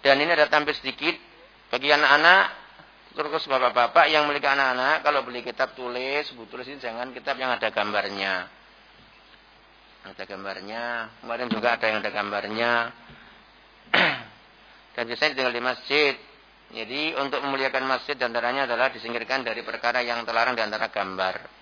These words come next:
yang bernyawa. Jadi untuk bapak-bapak yang biasa memberikan, memberikan duit untuk anak-anak beli kitab, apa beli apa, beli buku tulis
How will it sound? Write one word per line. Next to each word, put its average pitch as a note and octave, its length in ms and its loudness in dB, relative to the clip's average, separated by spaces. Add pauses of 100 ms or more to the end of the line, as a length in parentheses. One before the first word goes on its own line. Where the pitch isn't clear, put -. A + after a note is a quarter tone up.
yang G2+ 260 -4
bernyawa. F#2 640 -8 (920)
Jadi G2+ 240 -6
untuk B2 160 -2
bapak-bapak G#2 640 0
yang A2+ 320 -4 (240)
biasa G#2+ 320 -6
memberikan, G#2+ 480 -8 (240)
memberikan G#2 640 -10 (400)
duit G#2+ 160 -8
untuk G#2+ 160 -10
anak-anak G#2 340 -4
beli G2+ 160 -14
kitab, G#2 300 -4 (560)
apa A#2+ 160 -4
beli A2+ 160 -4
apa, B2 80 0
beli A2+ 160 -8
buku G#2 240 -8
tulis A#2 340 0